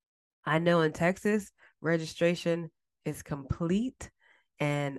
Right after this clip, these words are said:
early voting has started. So please go out and vote, especially for your local elections.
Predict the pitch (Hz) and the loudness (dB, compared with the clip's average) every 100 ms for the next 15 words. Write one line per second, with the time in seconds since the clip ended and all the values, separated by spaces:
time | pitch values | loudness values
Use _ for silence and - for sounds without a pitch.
0 | - 156 180 180 156 165 180 196 175 151 | -2 4 4 4 4 6 6 4 2 0
1 | 143 - 160 190 254 262 247 _ _ _ | 0 2 2 4 4 4 -2 _ _ _
2 | - - 180 165 165 160 165 160 _ _ | -12 2 6 6 6 4 2 -6 _ _
3 | _ _ _ _ _ - 190 214 220 196 | _ _ _ _ _ -2 4 6 4 4
4 | 190 185 - 160 156 - - 147 143 139 | 4 6 6 6 4 2 -6 -6 -4 0
5 | 131 127 - 135 - 180 202 - 196 196 | 0 0 -4 -6 -2 2 2 2 2 2
6 | 190 196 - - _ - 165 156 147 151 | 2 -2 -10 -20 _ 2 4 4 4 4
7 | 175 175 180 - 139 151 165 - 165 151 | 4 6 4 4 2 4 2 2 0 0
8 | 151 | -4